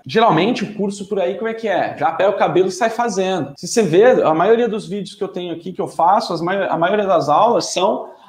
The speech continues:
aulas só com flip chart, mostrando algumas coisas e tudo mais. Por quê? Porque assim é que funciona. Se curso cem por cento prático funcionasse, talvez você não estaria aqui me assistindo, porque tanto de curso prático que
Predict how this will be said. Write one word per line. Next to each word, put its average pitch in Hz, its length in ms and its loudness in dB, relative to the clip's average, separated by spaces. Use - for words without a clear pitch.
aulas 208 400 4
só 170 240 2
com 101 100 -12
flip - 220 -16
chart, 214 520 -2
mostrando 185 400 -6
algumas 190 300 -6
coisas 196 280 -4
e - 60 -18
tudo 208 120 -8
mais. 214 200 -2
Por - 160 -12
quê? 196 200 -2
Porque 185 240 -4
assim 180 340 -2
é 190 60 -2
que 190 140 -12
funciona. 156 960 0
Se - 800 4
curso 233 360 0
cem 233 180 0
por 220 160 -2
cento 202 280 -4
prático 170 460 -2
funcionasse, 185 1300 -2
talvez 190 360 4
você 233 100 -2
não 226 140 -2
estaria 233 280 -2
aqui 247 160 -8
me 226 80 -6
assistindo, 226 680 -6
porque 180 600 0
tanto 214 220 -2
de 202 60 -6
curso 202 360 -4
prático 185 380 0
que 165 340 -4